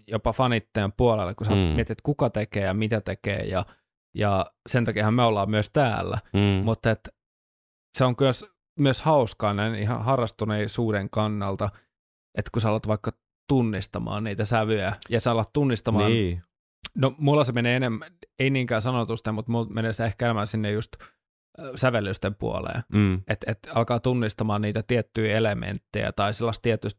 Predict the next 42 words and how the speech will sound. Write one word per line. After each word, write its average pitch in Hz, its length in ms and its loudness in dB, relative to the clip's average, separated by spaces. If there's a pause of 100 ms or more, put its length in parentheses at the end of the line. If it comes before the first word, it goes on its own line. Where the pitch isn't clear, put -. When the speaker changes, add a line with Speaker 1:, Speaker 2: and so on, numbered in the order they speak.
Speaker 1:
tiettyä 120 380 0
henkeä 110 640 -2
tai, 98 340 -2 (480)
ö, - 40 -8 (760)
säveliä 101 640 0 (100)
tai 95 380 -2 (220)
jotain 107 320 0
teemoja, 104 480 0
mitkä 107 240 -6
toistuu 110 580 -2
Speaker 2:
Mm. 107 60 0
Speaker 1:
niissä. 110 340 0 (680)
Ja 107 200 0 (240)
se 117 100 -2
on 117 120 0
ihan 117 260 0 (320)
sama, 120 320 2
onko 104 160 -4
se 107 100 -2
niinku 104 280 -2 (160)
Iron 117 180 0
Maiden 101 280 -2
tai 101 140 0
joku 104 140 -2
muukin 117 340 2
bändi, 101 240 -2
mutta 104 320 -2
just 113 180 -4 (120)
Iron 113 140 0
Maiden, 104 180 -4
kun 113 100 -2
niissä 104 180 -2
biisintekijöitä 113 640 -2
on 123 160 4
niin 107 180 -2
paljon, 104 460 -6
Speaker 2:
Mm. 95 80 0
Speaker 1:
niin 107 340 2
se 113 140 -2
on 110 60 0
hauskaa 123 560 0 (400)
semmoista 110 360 -2